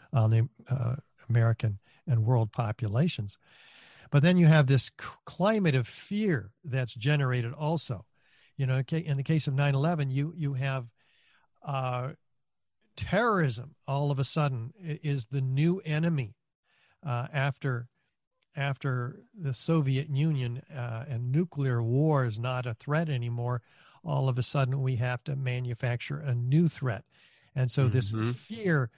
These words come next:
Speaker 1: motivates people, uh, in the case of nine eleven, to, to go to Afghanistan and Iraq, invade them,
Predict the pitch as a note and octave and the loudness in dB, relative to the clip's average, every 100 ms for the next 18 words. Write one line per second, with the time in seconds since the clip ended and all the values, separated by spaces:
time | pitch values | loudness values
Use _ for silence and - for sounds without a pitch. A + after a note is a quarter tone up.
0 | _ - B2+ D3+ G#3 F#3 B2+ B2+ - C3 | _ -4 2 4 4 2 -2 -4 -6 -4
1 | A#2+ B2 A#2+ B2 _ _ _ _ _ - | -4 -4 -4 -6 _ _ _ _ _ -4
2 | B2+ A#2+ C3+ - C#3+ B2+ C#3+ C#3 - B2 | -2 -2 -4 -4 -4 -2 -2 -2 -2 0
3 | B2 B2 A#2+ C#3+ F#3 C#3+ B2+ B2+ B2 A#2+ | 0 0 0 2 2 0 -2 -2 -4 -4
4 | C#3+ - _ _ E3 C#3 B2+ C3 - D#3+ | -8 -16 _ _ -6 -2 -2 -4 -8 -18
5 | - C3 G2+ D3+ A3+ G3 D3 C#3+ B2+ C#3+ | -10 -10 0 2 4 2 0 -2 -2 0
6 | C#3 C3+ - C3 B2+ D3 B2+ B2+ B2+ B2+ | 0 -2 -4 -4 -4 -4 -4 -2 -2 -2
7 | - D3+ B2+ A2+ E3+ G3+ C#3 C3 B2 | -4 -4 -2 0 0 0 -2 -2 -2